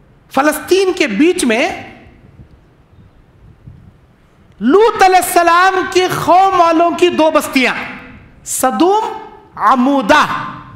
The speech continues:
इन बस्तियों पर अल्लाह ताला पत्थरों की बारिश बरसाया, इन बस्तियों वालों को तबाह व बर्बाद किया।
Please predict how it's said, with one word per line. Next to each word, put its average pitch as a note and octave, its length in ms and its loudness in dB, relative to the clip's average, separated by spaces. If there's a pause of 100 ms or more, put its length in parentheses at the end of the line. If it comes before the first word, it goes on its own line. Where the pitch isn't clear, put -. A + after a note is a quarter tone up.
(440)
इन G4+ 220 2
बस्तियों E4+ 540 2
पर F4+ 240 2 (720)
अल्लाह D4 520 2
ताला D4 440 2 (500)
पत्थरों C#4 580 -2
की D4 140 -2
बारिश A#3 400 0
बरसाया, G3 840 -2 (680)
इन F4 200 2
बस्तियों D#4 520 0
वालों D#4 380 2
को F4 160 -2
तबाह D#4+ 400 0
व E4 160 4
बर्बाद C4+ 600 0
किया। B3 240 2